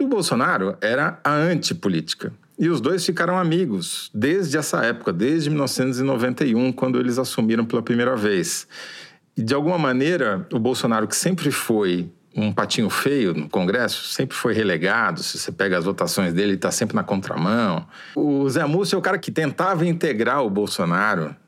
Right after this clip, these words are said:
na velha política, entendeu? Então, o Bolsonaro tem essa paixão declarada pelo Zé Múcio, porque ele realmente trazia o Bolsonaro pro clube.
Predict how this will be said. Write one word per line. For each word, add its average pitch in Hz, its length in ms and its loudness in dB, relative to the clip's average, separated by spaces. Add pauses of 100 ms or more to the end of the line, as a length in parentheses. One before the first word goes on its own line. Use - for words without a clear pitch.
(220)
na 113 360 2
velha 131 280 0
política, 123 480 0
entendeu? 90 400 0 (160)
Então, 160 240 0
o - 20 0
Bolsonaro 165 580 0
tem 160 320 0
essa 143 220 -2
paixão 143 540 0
declarada 95 840 0 (120)
pelo 85 480 -2
Zé 85 160 0
Múcio, 127 340 0
porque 113 240 -2
ele 139 320 2
realmente 160 640 0
trazia 160 540 2
o 156 40 2
Bolsonaro 127 600 0
pro 151 160 -2
clube. 143 480 0